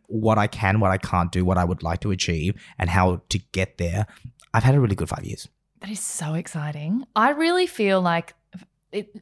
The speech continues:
Speaker 2: obviously there are exceptions to the rule, but I really feel like on, as a mass generalization, people's twenties is where they do a lot of experimenting. There's a
Speaker 1: Mm.
Speaker 2: lot of, like, being pulled in lots of different directions.
Speaker 1: Mm-hmm.
Speaker 2: There's a lot of the should, there's a lot of change in pathways, there's a lot of, like,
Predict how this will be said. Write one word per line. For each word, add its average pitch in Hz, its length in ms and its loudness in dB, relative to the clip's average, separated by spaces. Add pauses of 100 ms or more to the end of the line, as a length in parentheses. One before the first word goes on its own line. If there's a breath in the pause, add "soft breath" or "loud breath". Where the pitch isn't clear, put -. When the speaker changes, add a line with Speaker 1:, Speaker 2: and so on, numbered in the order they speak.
(140)
Speaker 2:
obviously 262 340 4
there 160 180 4
are 147 40 2
exceptions - 460 -4
to - 60 -12
the 156 80 -6
rule, 110 160 -6
but - 140 -2
I 240 140 4
really 320 200 2
feel 220 200 -2
like 165 340 2
on, 190 160 -2
as 190 140 0
a - 20 0
mass 247 200 2
generalization, 185 680 0
people's 254 380 -2
twenties 233 800 -2 (400 loud breath)
is 180 160 0
where 175 240 4
they 160 320 4
do 160 120 0
a 156 40 0
lot 151 240 2
of 226 80 -2
experimenting. 190 720 -4
There's 185 160 0
a 175 60 6
Speaker 1:
Mm. 113 60 6
Speaker 2:
lot 165 200 6
of, 202 80 -6
like, 208 160 0
being 170 160 -2
pulled 175 240 -2
in 160 100 -2
lots 156 200 -4
of 202 60 -8
different 226 280 -6
directions. 170 420 6
Speaker 1:
Mm-hmm. 202 80 2
Speaker 2:
There's 196 140 0
a 196 60 -2
lot 202 180 2
of 190 80 -8
the 175 80 -2
should, 262 720 -2
there's 190 160 -2
a 175 40 -6
lot 170 140 0
of 165 80 -8
change 160 300 -6
in 165 100 -8
pathways, 226 540 -2
there's 180 120 -8
a 170 60 -8
lot 170 140 0
of, 165 100 -4
like, 160 240 -2